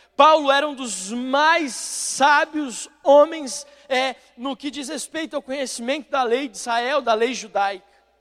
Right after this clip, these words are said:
Paulo era um homem com um intelecto acima da média.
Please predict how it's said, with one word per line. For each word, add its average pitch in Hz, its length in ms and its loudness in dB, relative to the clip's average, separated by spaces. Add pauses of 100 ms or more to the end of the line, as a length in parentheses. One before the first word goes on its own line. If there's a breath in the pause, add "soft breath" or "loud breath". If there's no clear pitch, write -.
(640)
Paulo 294 400 6
era 294 280 4
um 254 160 2
homem 277 380 4
com 294 200 -8
um 285 160 -10
intelecto 262 680 -2
acima 285 560 -4
da 262 100 -4
média. 254 500 -10